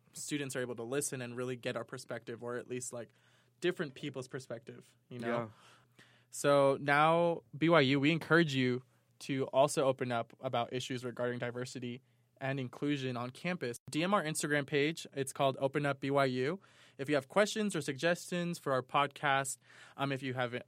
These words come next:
Speaker 1: interest in maybe coming on and or, like, get some good insights, please use our hashtag, hashtag Open Up B Y U.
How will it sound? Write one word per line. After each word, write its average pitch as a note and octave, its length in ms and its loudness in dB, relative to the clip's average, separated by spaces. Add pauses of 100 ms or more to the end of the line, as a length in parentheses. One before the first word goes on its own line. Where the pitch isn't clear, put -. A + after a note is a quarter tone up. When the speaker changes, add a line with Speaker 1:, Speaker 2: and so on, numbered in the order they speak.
Speaker 1:
interest D3+ 420 0
in C3+ 40 -12
maybe B2+ 180 -2
coming B2+ 320 -6
on F#3 320 2
and C3+ 120 -2
or, B2 140 -4
like, A#2+ 180 -4
get B2+ 140 -4
some B2 300 -8 (200)
good C3+ 140 -6
insights, D#3+ 520 2 (640)
please E3+ 200 0
use D#3 120 0
our C#3+ 100 4
hashtag, C#3 520 4
hashtag C3+ 520 2
Open C3 260 -2
Up B2 140 -4
B C3 120 -6
Y A#2+ 140 -2
U. D3+ 360 -2